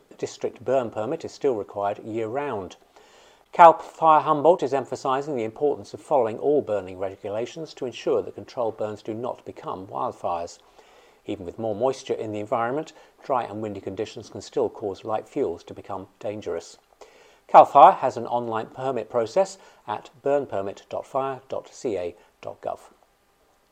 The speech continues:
Eureka High School's historic J Willard Gymnasium is being torn down after seventy years of hosting Loggers games,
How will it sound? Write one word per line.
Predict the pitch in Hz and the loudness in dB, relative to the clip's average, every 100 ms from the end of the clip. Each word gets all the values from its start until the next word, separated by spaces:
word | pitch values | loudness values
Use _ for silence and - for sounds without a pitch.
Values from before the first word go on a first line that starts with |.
| _ _ _ - - - - | _ _ _ -20 -20 -20 4
Eureka | 180 151 131 | 6 6 6
High | 170 | 6
School's | - 175 214 | 6 6 6
historic | 151 - 147 143 | 4 4 6 6
J | 147 143 | 2 2
Willard | 143 160 143 | 4 2 2
Gymnasium | 165 151 165 214 220 160 | -2 0 2 2 2 0
is | 113 | 0
being | 120 107 | -2 -2
torn | - 113 104 | -4 -4 -2
down | 123 180 127 | -2 -2 -4
after | 110 - | -8 -8
seventy | - 170 156 117 107 | -6 -4 -4 -6 -6
years | 95 123 165 | -4 -4 -4
of | - | -8
hosting | 107 98 107 104 | -8 -6 -10 -4
Loggers | 104 101 - | -4 -4 -6
games, | 113 156 175 | -6 -6 -8